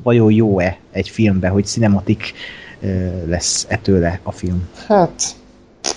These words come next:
Speaker 1: De szép volt a film,
Speaker 2: az
Speaker 1: szóval e-,
Speaker 2: biztos,
Speaker 1: ezt
Speaker 2: tehát
Speaker 1: nem lehet
Speaker 2: ez,
Speaker 1: elvenni
Speaker 2: igen,
Speaker 1: tőle.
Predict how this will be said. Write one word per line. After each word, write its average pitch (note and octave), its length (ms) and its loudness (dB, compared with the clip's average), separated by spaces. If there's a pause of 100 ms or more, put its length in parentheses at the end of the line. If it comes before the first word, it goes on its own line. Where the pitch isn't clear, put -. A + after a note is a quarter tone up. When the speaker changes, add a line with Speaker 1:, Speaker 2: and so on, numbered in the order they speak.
(1080)
Speaker 1:
De C3 80 0
szép B2 260 -2
volt G#2+ 180 -4
a A2 40 0
film, G2 260 -6
Speaker 2:
az D#3 80 4
Speaker 1:
szóval A#2+ 260 2
e-, - 20 6
Speaker 2:
biztos, A#2+ 180 2
Speaker 1:
ezt A2 100 0
Speaker 2:
tehát A2+ 140 2
Speaker 1:
nem A#2+ 100 2
lehet G#2+ 180 2
Speaker 2:
ez, G#2+ 80 2
Speaker 1:
elvenni G#2 200 0
Speaker 2:
igen, A2 140 -6
Speaker 1:
tőle. G#2 200 4